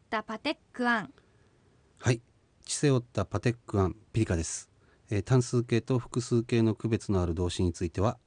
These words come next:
Speaker 2: レッスン四十六でまとめました。時々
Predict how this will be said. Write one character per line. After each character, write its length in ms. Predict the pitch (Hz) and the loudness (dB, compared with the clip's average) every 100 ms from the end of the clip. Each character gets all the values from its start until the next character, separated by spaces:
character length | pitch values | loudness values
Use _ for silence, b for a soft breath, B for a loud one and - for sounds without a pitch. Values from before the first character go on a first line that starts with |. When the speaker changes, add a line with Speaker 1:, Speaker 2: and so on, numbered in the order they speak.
| - | -2
Speaker 2:
レ 80 | 127 | 0
ッ 20 | |
ス 220 | - 123 | 2 2
ン 80 | 101 | 4
四 180 | 110 104 | 4 2
十 160 | 98 | 0
六 180 | 92 98 | -2 -2
で 120 | 107 | 0
ま 100 | 95 | 0
と 80 | 95 | 0
め 80 | 85 | 0
ま 100 | 85 | -2
し 80 | - | -4
た。 180 | 85 - b b b - | -8 -8 b b b -4
時 140 | 113 | 2
々 120 | 110 | 2